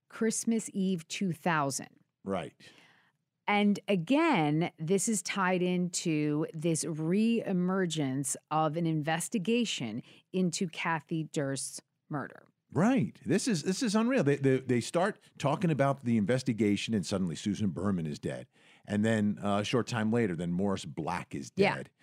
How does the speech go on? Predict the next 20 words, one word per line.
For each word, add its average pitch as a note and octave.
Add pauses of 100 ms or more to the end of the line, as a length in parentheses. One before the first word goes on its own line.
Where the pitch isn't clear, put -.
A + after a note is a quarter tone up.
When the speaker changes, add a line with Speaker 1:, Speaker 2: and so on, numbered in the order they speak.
(100)
Speaker 1:
yeah. D#3+
Speaker 2:
And G2+
all B2+
these D3+
people C3+
close A#2+
or F2+
seemingly C#3
close - (320)
to G2+
Robert F#2+
Durst A2 (220)
die. D#3+ (1200)
Yet A3+
he A3
hasn't F#3+
been E3+
convicted C3
of D3+
anything. C3+